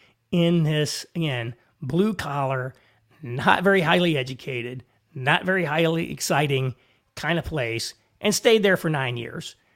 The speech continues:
And then, of course, she raised kids, a very valuable thing to do. I'm not saying she did nothing or she made nothing of it, but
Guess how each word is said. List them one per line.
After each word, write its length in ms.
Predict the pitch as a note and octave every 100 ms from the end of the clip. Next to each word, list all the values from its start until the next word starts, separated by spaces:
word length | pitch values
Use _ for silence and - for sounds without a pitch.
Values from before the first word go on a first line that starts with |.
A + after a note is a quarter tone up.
| _ _ -
And 160 | A3
then, 180 | G#3+ G#3
of 120 | -
course, 220 | - D4
she 100 | -
raised 300 | A#3+ G#3+ G3+
kids, 320 | - F3 E3 -
a 100 | F3
very 240 | F3 F3
valuable 360 | D3+ D3+ D3 C#3
thing 220 | D#3+ C3+
to 40 |
do. 160 | C#3 C3+
I'm 80 | D#3+
not 140 | D3+
saying 200 | - E3
she 120 | -
did 180 | C#3 B2
nothing 480 | E3+ E3+ E3+ D#3+ D3+ -
or 60 | -
she 140 | -
made 200 | D#3+ D3
nothing 300 | D3 C3 C#3
of 160 | G3 D#3
it, 240 | C3+ - _ _ _ _ _ -
but 320 | E3+ D#3+